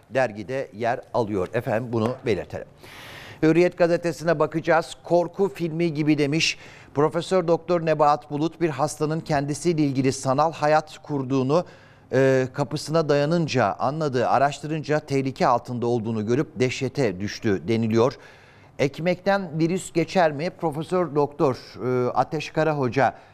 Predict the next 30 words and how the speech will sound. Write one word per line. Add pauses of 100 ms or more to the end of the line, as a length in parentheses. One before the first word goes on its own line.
(180)
vatandaşlardan
gelen
koronavirüsle
ilgili
sorulara
sosyal
medya
hesabından
yanıt
vermiş.
"Ekmek
satan
kişide
virüs
varsa
bize
bulaşır
mı?
Böyle
bir
bulaşmaya
hiç
rastlanmadı." (300)
diyor. (380)
"Kargo
ve
paketlerden
virüs
geçer
mi?